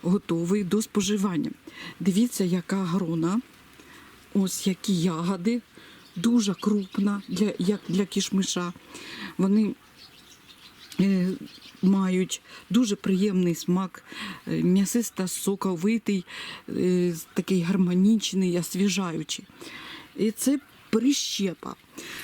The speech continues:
Прищепа т-, т-, трьохрічна. Е, і дивіться, яка нагрузка врожає. Ось, бачите,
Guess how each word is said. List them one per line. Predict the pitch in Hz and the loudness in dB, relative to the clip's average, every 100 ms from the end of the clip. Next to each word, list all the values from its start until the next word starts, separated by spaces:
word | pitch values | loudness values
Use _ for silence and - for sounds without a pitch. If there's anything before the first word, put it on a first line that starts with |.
| - | -2
Прищепа | - 208 - 208 247 - 226 214 202 - | 0 0 -2 -4 -4 -4 -4 -4 -6 -10
т-, | 175 175 | -14 -14
т-, | - 196 - | -4 -4 -2
трьохрічна. | - 202 254 - 180 180 - - 208 233 - - - - 208 165 - | 0 0 0 0 0 0 -2 0 0 -2 -10 -18 -16 -14 -14 -12 -4
Е, | 196 190 190 - | -2 0 -2 -2
і | 202 196 190 185 - | 0 2 2 0 -2
дивіться, | 175 196 190 190 190 | -2 2 0 0 -2
яка | 170 175 180 | -2 -2 -4
нагрузка | 170 175 185 196 - | 0 0 2 0 -2
врожає. | 180 175 170 165 160 165 185 214 - - - - - - | -2 -2 -2 -4 -4 0 2 2 -2 -16 -12 -12 -12 0
Ось, | 196 190 | 0 2
бачите, | 214 226 - 180 | 0 -2 -2 -2